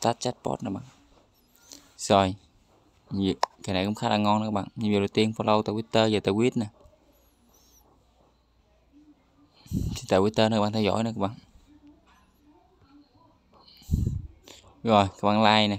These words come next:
các bạn chia sẻ với Twitter nè. Các bạn tăng lại vài người bạn. Tweet lên nè. Sau đó các bạn bắt up lên nè. Các bạn follow kênh partner nữa nè. Rồi,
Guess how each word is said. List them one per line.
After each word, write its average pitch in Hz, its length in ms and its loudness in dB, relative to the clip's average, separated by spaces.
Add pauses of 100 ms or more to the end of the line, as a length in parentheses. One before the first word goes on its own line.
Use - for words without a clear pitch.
các 87 60 -8
bạn 104 120 0
chia 104 100 -4
sẻ 104 100 -2
với 107 120 -2
Twitter 104 360 -2
nè. 113 100 -6 (2000)
Các - 60 -10
bạn 98 160 0
tăng 101 160 0
lại 101 100 -2
vài 98 100 -2
người 95 120 -2
bạn. 139 320 -4 (1300)
Tweet 117 180 2
lên 101 160 0
nè. 95 80 -6 (840)
Sau - 200 2
đó 120 120 6
các 107 80 4
bạn 104 120 4
bắt 107 120 2
up - 120 0
lên 110 100 4
nè. 107 100 2 (720)
Các 107 60 -4
bạn 95 140 4
follow 107 360 2
kênh 110 220 -6
partner 117 340 -4
nữa 110 80 0
nè. 104 100 -2 (4000)
Rồi, 101 220 6